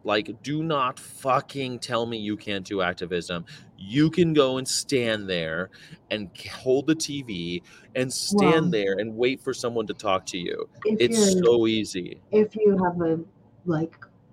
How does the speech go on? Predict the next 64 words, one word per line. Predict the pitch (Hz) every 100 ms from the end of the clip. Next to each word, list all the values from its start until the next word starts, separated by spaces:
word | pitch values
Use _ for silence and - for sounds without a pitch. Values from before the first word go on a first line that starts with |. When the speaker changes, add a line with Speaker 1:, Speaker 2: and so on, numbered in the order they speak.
| - - _ -
Speaker 2:
chapter | 180 226 285 202
in | 180 160
your | 143
area, | 156 151 156 156 160 -
and | 180 180
if | 175
you | 214
don't, | 202 214 202 180
and | 185 196
you | 196
could | 196 185
start | - 185 196 175
one, | 156 160 165
but | 160 196
yeah, | 226
I | 185
mean, | 180 180
you | 185
need | 196
a | 175
lot | 170 196 -
to | -
get | 165 165
it | 160
going. | 160 208 160 156 165
You | 160
need | 156 147
all | 143
the | 143
equipment | 139 - 196 196 185
and | 185 185
stuff | - 175 175 175
if | 190
you | 175
don't | 175
have | 170 165 160
it, | 160 160
but | - -
you | 208
can | 214 196 175
definitely | 208 208 208 190
join | 170 190 175 165
in. | 202 233 196 - - - _
And | 208 208
I | 208
think, | 208 233 226
like, | 196 175
those | 196 185 -
groups, | 226 302 - - _ - _ _
they | 196
need | 196 311 381
more | 185 180
people | 190 180 170
to | 175
ha-, | 175 170 -
to | 175
be | 175 170
there. | 160 156
Like, | 160 -
the | 185
more | 185 214 240
people | 240 233 214
you | 208 202
have | 175 175 175 175